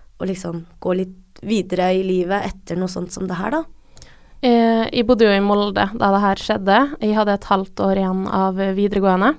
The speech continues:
Speaker 1: Mm.
Speaker 2: Eh, og jeg bestemte meg for at jeg klarer ikke å bo i den byen noe mer.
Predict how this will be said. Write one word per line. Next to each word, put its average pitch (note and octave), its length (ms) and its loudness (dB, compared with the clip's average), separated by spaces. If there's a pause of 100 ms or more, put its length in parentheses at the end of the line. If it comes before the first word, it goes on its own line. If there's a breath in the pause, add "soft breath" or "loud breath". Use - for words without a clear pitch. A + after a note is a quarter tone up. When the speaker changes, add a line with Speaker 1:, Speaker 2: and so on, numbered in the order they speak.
(140)
Speaker 1:
Mm. F#3+ 380 -8 (300 loud breath)
Speaker 2:
Eh, A3 140 2
og G#3 60 4
jeg G#3 100 2
bestemte G3+ 340 -2
meg F#3 120 -2
for G3+ 80 -2
at F#3+ 120 -2
jeg G3 240 -6
klarer F#3+ 380 2
ikke F#3 460 -2
å F#3+ 140 0 (100)
bo F#3+ 280 0
i G3 100 0
den G3 360 0 (180)
byen F#3+ 320 0
noe F#3 260 -4
mer. A#3 260 2